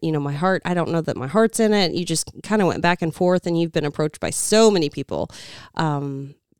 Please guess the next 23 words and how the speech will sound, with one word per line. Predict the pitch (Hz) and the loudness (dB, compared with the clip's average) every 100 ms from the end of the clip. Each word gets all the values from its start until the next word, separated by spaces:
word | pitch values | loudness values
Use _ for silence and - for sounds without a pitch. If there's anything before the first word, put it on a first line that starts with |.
| - | -6
to, | 175 - | -4 -4
to | - 160 | -4 -2
do | 202 254 | 2 2
it. | 180 | 0
And, | 160 156 156 - - _ - | -2 -6 -8 -16 -20 _ -4
you | 214 | 0
know, | 214 | 2
even | 220 269 269 | 2 2 0
your | 165 | 0
aunt | - 220 311 | 0 -2 -2
said | - 143 143 | -2 -2 -2
to | 147 | -2
me | 143 135 139 | 0 0 -2
that | 160 170 | -4 -6
you | 156 202 | -2 0
speak | 208 - 214 - | -2 -2 -4 -4
for | 196 | -4
so | 170 - 185 196 | -2 2 4 4
many | 208 196 | 2 0
people | - 202 175 | 0 0 2
in | 160 | 2
this | 160 - | 0 0
county. | 165 160 165 107 147 | -2 0 0 -2 -6